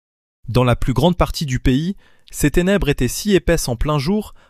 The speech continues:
qu'on ne pouvait pas lire l'heure sur une montre ou sur une horloge, ni manger, ni se livrer aux activités domestiques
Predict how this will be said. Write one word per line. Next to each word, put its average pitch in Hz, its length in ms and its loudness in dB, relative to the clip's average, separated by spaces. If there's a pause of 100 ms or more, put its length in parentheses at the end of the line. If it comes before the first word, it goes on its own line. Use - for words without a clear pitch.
(140)
qu'on 143 140 -2
ne 139 100 4
pouvait 139 300 0
pas 196 180 4
lire 165 240 0
l'heure 147 200 0
sur - 220 -4
une 127 100 -2
montre 190 380 -6 (100)
ou 147 100 -2
sur 147 240 -4
une 151 120 -2
horloge, 110 460 0 (400)
ni 156 220 0
manger, 165 500 -2 (300)
ni 175 220 0
se 180 140 0
livrer 160 300 -2
aux 139 180 2
activités 143 480 -4
domestiques 160 720 -4